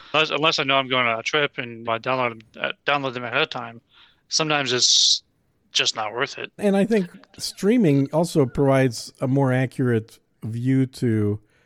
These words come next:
Speaker 2: the consumption of the, uh, content, because some, something I've talked about on this show before is how many podcasts are downloaded on a regular basis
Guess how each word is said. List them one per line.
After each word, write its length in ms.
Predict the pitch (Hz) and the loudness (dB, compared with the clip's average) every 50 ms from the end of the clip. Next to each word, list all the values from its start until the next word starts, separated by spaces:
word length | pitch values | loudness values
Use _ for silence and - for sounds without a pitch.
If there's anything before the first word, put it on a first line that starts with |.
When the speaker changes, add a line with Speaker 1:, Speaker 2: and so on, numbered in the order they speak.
| _ _ _ _ | _ _ _ _
Speaker 2:
the 100 | - 131 | -2 -2
consumption 800 | - - 135 117 - - 156 160 160 - - 120 101 95 107 110 _ - _ _ | 2 2 0 0 2 2 2 2 2 0 0 0 0 -2 -4 -8 _ -18 _ _
of 380 | 131 120 113 110 110 113 104 | -4 -2 -2 -2 -4 -6 -6
the, 300 | 104 110 107 104 104 101 | -4 -2 -2 -2 -2 -2
uh, 180 | 101 101 101 101 | -4 -4 -6 -8
content, 640 | - - 123 113 107 104 120 113 98 - - - 117 110 | -4 -2 0 0 0 0 -2 -4 -4 -6 -10 -14 -10 -8
because 380 | 107 104 - 110 107 107 - - _ _ - - _ _ _ _ _ | -8 -4 -2 -2 -2 -2 -4 -12 _ _ -20 -20 _ _ _ _ _
some, 280 | - - 151 131 127 | 0 0 0 0 0
something 300 | 135 143 143 135 131 120 | 0 2 2 4 4 4
I've 160 | 117 120 123 | 4 2 2
talked 240 | - - 117 104 - | 2 2 2 2 2
about 220 | 139 117 107 107 104 | 0 0 0 0 0
on 100 | 107 104 | 0 0
this 140 | 120 143 | 0 0
show 240 | - - - 113 101 | 0 0 -2 -2 -2
before 380 | 98 104 101 - - 104 104 - | -2 -6 -6 -4 -4 -4 -4 -4
is 320 | - - 107 104 107 - _ _ _ _ _ _ _ _ | -4 -4 -4 -6 -6 -8 _ _ _ _ _ _ _ _
how 180 | - - 175 | -6 -2 0
many 220 | 170 170 170 156 139 | 2 4 4 2 2
podcasts 840 | 143 - 151 147 143 143 _ - 123 117 113 - - - - - - | 0 -2 -2 -2 -2 -2 _ 0 0 2 2 -2 -2 -4 -10 -8 -6
are 120 | - 117 | -4 -4
downloaded 680 | 107 107 110 120 123 135 143 139 131 127 120 120 117 113 | -4 -2 0 0 2 2 4 4 2 2 2 0 0 0
on 80 | 113 110 | 0 -2
a 60 | 107 | -2
regular 320 | 104 113 123 143 160 160 | -2 -2 0 2 2 2
basis 640 | 143 123 110 104 104 - - 110 104 127 - - - | 2 2 0 0 0 -2 -4 -4 -4 -4 -6 -12 -20